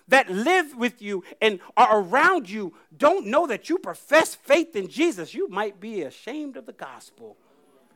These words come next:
Well, do, do, when you get around your friends, your friends that, uh, influence you to do things that you know you're not supposed to be doing, do they influence you or do you influence them?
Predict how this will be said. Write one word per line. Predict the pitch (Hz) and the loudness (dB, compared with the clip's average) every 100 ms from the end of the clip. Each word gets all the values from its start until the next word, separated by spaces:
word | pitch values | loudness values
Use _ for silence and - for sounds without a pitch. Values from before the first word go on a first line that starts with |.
| _ _ 226 | _ _ -4
Well, | 285 - - 185 | -4 -4 -12 -2
do, | 302 | -2
do, | 226 320 320 | 0 -2 -2
when | 285 | -4
you | 294 | -4
get | - 349 | -2 0
around | 392 311 277 | 2 0 -2
your | 220 | -6
friends, | - - 226 180 117 104 - - _ _ _ - | -10 -6 -4 -4 -8 -20 -20 -20 _ _ _ -8
your | 175 | -6
friends | - 285 285 185 | -4 -2 -2 0
that, | 202 185 - _ - | 0 -2 -8 _ -10
uh, | 156 - | -10 -8
influence | 165 165 165 254 311 277 - | -6 -6 -6 -4 -2 -2 -6
you | 247 | -8
to | 208 196 156 _ _ | -4 -4 -4 _ _
do | 156 294 | -4 -4
things | 294 254 233 | -2 -4 -4
that | 196 - | -6 -8
you | |
know | 180 226 | -4 -2
you're | 247 233 | -2 -2
not | 220 214 | -4 -4
supposed | - 202 208 202 | -8 -10 -8 -8
to | 180 | -10
be | 175 | -10
doing, | 156 185 156 127 _ _ - | -6 -4 -6 -10 _ _ -10
do | 214 | -8
they | 180 254 339 | 2 6 6
influence | 359 262 - 247 202 - 151 | 4 -2 -6 -2 -2 -4 -8
you | 214 359 415 403 - | -2 0 -2 -4 -6
or | 180 | -4
do | 180 202 | -4 -8
you | 180 294 | -6 -2
influence | 247 - 226 214 180 - | -2 -2 -2 0 -2 -6
them? | 165 339 226 - | -2 2 2 -2